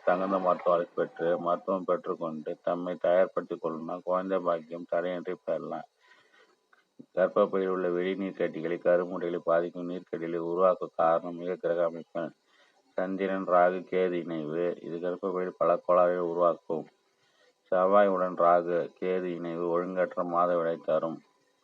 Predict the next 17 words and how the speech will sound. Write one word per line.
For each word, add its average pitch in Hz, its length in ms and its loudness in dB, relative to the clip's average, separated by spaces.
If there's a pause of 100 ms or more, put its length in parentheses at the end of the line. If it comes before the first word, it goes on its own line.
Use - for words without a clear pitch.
(1400)
சந்திரனுக்கு 98 580 -2
செவ்வாய் 92 480 4
இணைவு 85 460 -2 (160)
மன 82 240 0
அழுத்தம் 92 500 0 (140)
மற்றும் 85 400 -6
உடல் 85 280 -4
பாதிப்புகள், 85 520 0
ரத்தம் 87 400 -2
சீர்கேடுகள் 85 680 -4
ஏற்படும் 85 420 -4
கர்ப்பப்பை 85 460 -2
கோளாறுகள். 80 640 0 (1300)
சுக்கிரனுக்கு 101 640 0
ராகு 90 440 6
கேது 95 400 0
இணைவு 87 280 -4